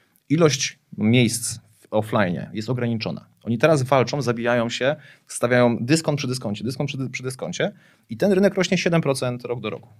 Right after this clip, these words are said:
Tak? Internetowy rośnie trzydzieści, moim zdaniem za mało, bo się jeszcze nim nie zainteresowali. E, poligon działań przeniesie się z offline'u do online'u, bo w offline nie będzie już miejsca. Rynek będzie tak zapchany, że, że w tym momencie w sklepy już b-, raczej będą się zamykać i będą, w-, wiesz, będą prze-, przejęcia,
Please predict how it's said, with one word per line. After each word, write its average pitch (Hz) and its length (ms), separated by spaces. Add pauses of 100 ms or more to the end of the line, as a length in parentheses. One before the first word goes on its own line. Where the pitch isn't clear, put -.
Tak? - 200
Internetowy 143 500
rośnie 131 200
trzydzieści, 110 460
moim 147 140
zdaniem 139 180
za 127 120
mało, 110 200
bo 139 80
się 135 120
jeszcze 131 160
nim 135 220
nie 131 100
zainteresowali. 107 580 (580)
E, 95 260
poligon 143 600
działań 95 400 (100)
przeniesie 131 380
się 120 120
z 101 60
offline'u 127 460
do 123 100
online'u, 120 360
bo 123 120
w 110 120
offline 135 380
nie 131 100
będzie 123 160
już 120 140
miejsca. - 340 (200)
Rynek 139 200
będzie 135 140
tak 147 160
zapchany, 135 340
że, 190 160 (160)
że 143 200
w - 200
tym 156 100
momencie 147 220
w 139 60
sklepy - 280
już 135 100
b-, 135 100
raczej 135 220
będą 127 160
się 131 120
zamykać 127 640
i 143 60
będą, 143 340
w-, 104 240
wiesz, 90 160
będą 107 260
prze-, 107 360 (200)
przejęcia, 147 580